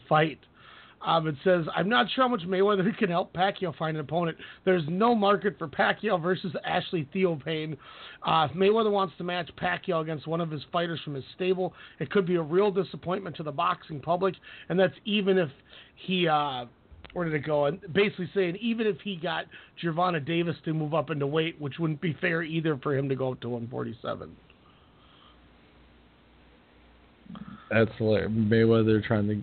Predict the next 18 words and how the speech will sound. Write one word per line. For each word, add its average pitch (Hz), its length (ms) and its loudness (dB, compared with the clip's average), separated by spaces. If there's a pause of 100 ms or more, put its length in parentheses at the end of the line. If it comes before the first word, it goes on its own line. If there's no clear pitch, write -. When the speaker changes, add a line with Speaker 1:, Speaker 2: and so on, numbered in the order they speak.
(920)
Speaker 2:
to, 202 100 4
man, 113 440 4 (1120)
you 135 120 0
can't, 165 220 4
you 151 80 -4
can't 160 260 0
knock 147 200 0
his 135 120 -8
hustle 127 440 -2
though. 104 300 -4
I 110 80 -6
mean, 113 260 -2
he 120 260 -4
Speaker 1:
Yeah, 339 240 4
no, - 200 4
Speaker 2:
he - 60 4
Speaker 1:
hell 370 260 2
no, 226 280 0